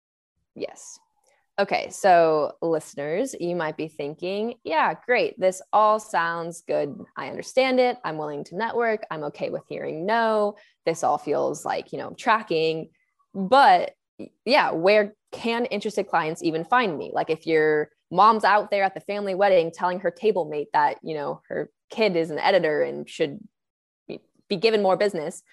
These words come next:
where does she refer them?" So that's a great question. And that is what we're gonna actually talk about next week. We're gonna talk through, you know, you need to come up with branding. You need to bring intention to shaping that. You need to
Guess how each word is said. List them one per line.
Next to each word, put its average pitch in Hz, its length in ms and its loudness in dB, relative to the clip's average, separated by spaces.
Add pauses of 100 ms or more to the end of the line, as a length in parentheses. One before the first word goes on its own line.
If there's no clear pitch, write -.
(260)
where 190 340 4
does 202 120 2
she 190 180 2
refer 185 340 -2
them?" - 220 -14 (340)
So 165 480 6
that's 233 320 2
a 302 60 -2
great 320 220 -4
question. 175 440 -4 (480)
And 202 320 4
that 190 200 6
is 214 80 2
what 226 140 0
we're 208 80 -2
gonna 196 220 -2
actually 175 320 -8
talk - 200 -4
about 135 380 -2
next 170 540 -6
week. - 260 -12
We're 170 80 -2
gonna 170 120 -2
talk - 360 -2
through, 196 380 2
you 151 100 -4
know, 147 260 -6 (240)
you 185 60 -6
need 170 120 -2
to 185 40 -8
come 185 160 -4
up 175 140 -2
with 175 120 -4 (100)
branding. 160 640 -2
You 147 80 -8
need 160 160 -6
to 170 60 -10
bring 165 260 0
intention 170 640 -8
to 165 80 -12
shaping 170 460 -2
that. 143 180 -8
You 156 100 -8
need 160 260 -6
to 160 300 -2